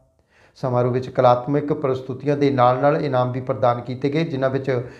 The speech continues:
ਮਿਸ ਅਰਸ਼ਪ੍ਰੀਤ ਕੌਰ ਨੂੰ ਮਿਸ ਫੇਅਰਵੈੱਲ ਅਤੇ ਮਿਸਟਰ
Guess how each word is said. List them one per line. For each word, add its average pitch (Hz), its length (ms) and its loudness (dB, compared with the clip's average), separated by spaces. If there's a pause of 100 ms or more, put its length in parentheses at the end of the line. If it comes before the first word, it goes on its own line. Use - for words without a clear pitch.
(160)
ਮਿਸ 180 260 6
ਅਰਸ਼ਪ੍ਰੀਤ 147 760 2
ਕੌਰ 151 220 0
ਨੂੰ 160 100 -2
ਮਿਸ 135 260 -2
ਫੇਅਰਵੈੱਲ 143 540 4
ਅਤੇ 135 160 0
ਮਿਸਟਰ 127 560 0